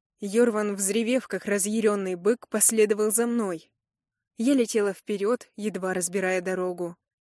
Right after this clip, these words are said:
перепрыгивая через мёртвые тела и стонущих раненых, ускользая от мечей, несущих смерть, и чувствуя, что это нечто, потерявшее облик человека,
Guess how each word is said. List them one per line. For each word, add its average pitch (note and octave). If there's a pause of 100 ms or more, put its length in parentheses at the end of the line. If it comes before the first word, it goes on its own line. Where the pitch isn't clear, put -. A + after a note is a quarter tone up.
перепрыгивая G3
через F#3
мёртвые G3
тела F#3
и F#3+
стонущих G3+
раненых, G3 (440)
ускользая F3+
от -
мечей, F#3+ (140)
несущих G3+
смерть, - (100)
и A3+
чувствуя, G3
что -
это G#3
нечто, F#3+ (140)
потерявшее G#3
облик G#3
человека, G#3